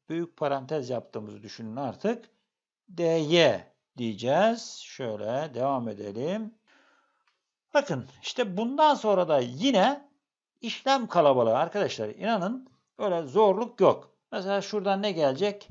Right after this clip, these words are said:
Y küp gelecek. Şunu şöyle çarpacaksınız. Bak y üzeri dört, y küplü ifade olacak. Şuranın karesini açacaksınız.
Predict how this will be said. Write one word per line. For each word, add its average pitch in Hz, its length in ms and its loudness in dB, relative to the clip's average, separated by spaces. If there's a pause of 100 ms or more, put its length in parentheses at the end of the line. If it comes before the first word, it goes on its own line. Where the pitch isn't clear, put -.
(140)
Y 185 200 0
küp - 200 -16
gelecek. 120 600 -2 (480)
Şunu 202 220 -10
şöyle 185 500 2 (140)
çarpacaksınız. 151 840 -2
Bak 143 240 -2
y 156 200 0
üzeri 139 380 -2
dört, 131 460 0 (100)
y 147 180 -6
küplü 139 260 -10
ifade 131 360 0
olacak. 117 520 -6 (720)
Şuranın 180 420 -2
karesini 170 460 -2
açacaksınız. 139 960 -4